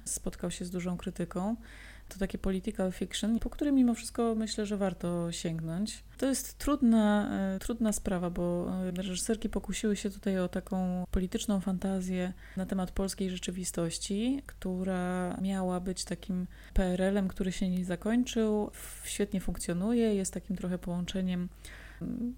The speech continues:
chińskiego, e, komunizmu z, e, takim dubajskim sukcesem,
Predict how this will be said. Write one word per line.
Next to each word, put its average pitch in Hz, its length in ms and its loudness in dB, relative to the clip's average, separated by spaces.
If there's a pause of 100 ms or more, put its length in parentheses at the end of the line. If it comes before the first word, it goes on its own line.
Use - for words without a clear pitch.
(120)
chińskiego, 190 1120 2 (140)
e, 170 40 -4
komunizmu 185 1000 0
z, - 260 -4
e, 175 260 -2
takim 180 280 -4
dubajskim 180 880 -2
sukcesem, 185 840 -2